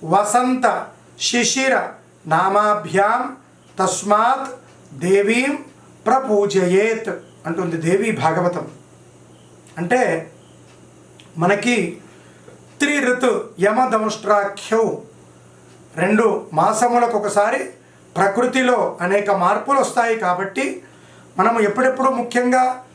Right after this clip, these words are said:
శిశిర ఋతువు, వసంత ఋతువు, శిశిర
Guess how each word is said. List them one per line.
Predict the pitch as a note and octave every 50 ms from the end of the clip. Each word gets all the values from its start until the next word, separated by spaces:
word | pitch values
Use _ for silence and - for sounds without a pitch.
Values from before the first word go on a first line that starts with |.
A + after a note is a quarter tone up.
| - - -
శిశిర | - - G3 G3 F#3+ - A3+ A3+ A#3 A#3+
ఋతువు, | A#3+ A#3+ A#3 A#3+ C4 B3 C4+ C#4 C4+ - - - - - - - -
వసంత | D#3+ E3 E3 G#3 A3 A3 A3+ A#3+
ఋతువు, | A#3+ A#3+ B3 B3 A#3+ B3+ B3+ C4 C#4 D4 D4 - - - - - -
శిశిర | - - A#3+ G#3+ - C#4+ C#4+ D4 D4